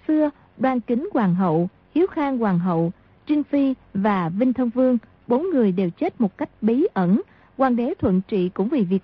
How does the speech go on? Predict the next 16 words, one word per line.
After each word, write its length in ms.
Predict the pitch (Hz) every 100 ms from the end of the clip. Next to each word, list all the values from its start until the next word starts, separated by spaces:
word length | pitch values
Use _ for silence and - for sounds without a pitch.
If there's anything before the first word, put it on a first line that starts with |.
| -
này 260 | 202 185 175
mà 240 | 190 190
bỏ 200 | 170 170
ngôi, 360 | 247 269 254 226 - -
lẳng 200 | 214 202
lặng 280 | 311 208 165
đến 160 | 185 269 -
tu 200 | 277 254
tại 160 | 185 165
chùa 180 | 208 180 -
Thanh 240 | 240 254
Lương 240 | 262 262 240 _ _
trên 240 | - 220 214
núi 200 | 214 302
Ngũ 260 | 294 170
Đài. 300 | 226 196 170